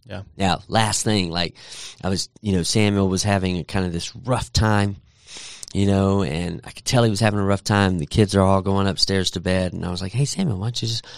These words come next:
Speaker 2: hunker down with me on this chair? I gotta talk to you, man. Like, what's going on?" "Well, you know, it's got this and that, that, and that's going on." I was like, "Hey, Samuel,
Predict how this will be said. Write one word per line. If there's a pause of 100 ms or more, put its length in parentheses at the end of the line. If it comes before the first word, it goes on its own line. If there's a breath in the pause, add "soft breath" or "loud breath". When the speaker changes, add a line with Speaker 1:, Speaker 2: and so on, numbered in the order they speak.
(140 loud breath)
Speaker 2:
hunker
down
with
me
on
this
chair? (140)
I
gotta
talk
to
you,
man.
Like,
what's
going
on?" (360 loud breath)
"Well,
you
know,
it's
got
this
and
that,
that,
and
that's
going
on."
I
was
like,
"Hey,
Samuel,